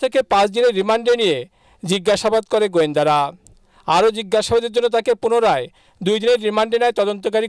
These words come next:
কর্মকর্তা। করোনা পরীক্ষা না করে প্রায় সাড়ে পনেরো হাজার ভুয়া রিপোর্ট দিয়ে তার প্রতিষ্ঠান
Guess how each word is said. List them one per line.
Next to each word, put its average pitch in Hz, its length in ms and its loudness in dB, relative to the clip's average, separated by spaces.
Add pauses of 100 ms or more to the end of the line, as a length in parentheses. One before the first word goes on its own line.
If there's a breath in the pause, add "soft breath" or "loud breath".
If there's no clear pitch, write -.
কর্মকর্তা। 156 600 0 (560)
করোনা 220 340 2
পরীক্ষা 254 280 0 (100)
না 208 140 2
করে 294 140 4 (100)
প্রায় 233 240 2
সাড়ে 208 280 0
পনেরো 233 260 0
হাজার 208 360 0 (360 soft breath)
ভুয়া 180 240 2
রিপোর্ট 240 320 0
দিয়ে 233 200 0
তার 233 160 2
প্রতিষ্ঠান 214 480 -2